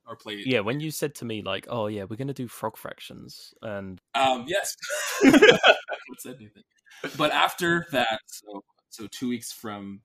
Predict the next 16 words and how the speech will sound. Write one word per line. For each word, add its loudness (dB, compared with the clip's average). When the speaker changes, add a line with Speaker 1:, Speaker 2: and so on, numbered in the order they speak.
Speaker 1:
today, -10
we -2
will 2
be -6
starting -4
Metal -10
Gear -12
Solid, -12
our -20
next -18
very -10
large -8
series, -8
and -10
I'm -8
pumped. -8